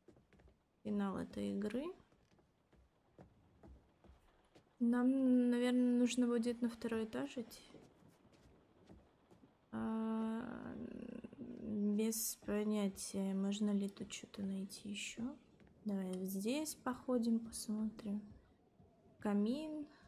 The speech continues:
ущербный. Э, и все получается.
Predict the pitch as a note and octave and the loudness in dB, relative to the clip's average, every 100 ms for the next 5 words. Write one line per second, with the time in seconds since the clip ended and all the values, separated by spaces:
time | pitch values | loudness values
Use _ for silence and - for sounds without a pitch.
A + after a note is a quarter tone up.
0 | - _ _ _ A#3+ A#3 - A#3 A3 - | -20 _ _ _ -14 -12 -6 -4 -2 -2
1 | - A#3 A#3 A3 A3 A3 A3 - - - | 2 2 2 0 2 2 0 -4 -18 -20
2 | _ _ - _ _ _ _ _ _ _ | _ _ -20 _ _ _ _ _ _ _
3 | - _ - A#3 A3 A3 G#3 G#3 G3+ G3+ | -20 _ -8 -4 -2 -2 -2 0 0 -2
4 | - - A#3 A#3 - A3+ A#3+ B3 A3 - | -2 -2 -2 -2 0 0 2 2 2 0
5 | F3 D#3 D3+ - - | -4 -4 -6 -10 -12